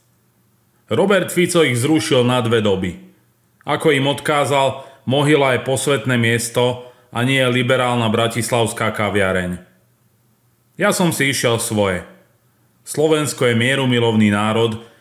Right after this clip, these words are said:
a musíme si vážiť svoje dejiny. Ak toto nejaký aktivista P S či Olano považuje za dôvod,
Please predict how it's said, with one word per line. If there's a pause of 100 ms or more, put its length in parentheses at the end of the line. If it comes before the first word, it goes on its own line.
(180)
a
musíme
si
vážiť
svoje
dejiny. (880)
Ak
toto
nejaký
aktivista
P
S
či
Olano
považuje
za
dôvod,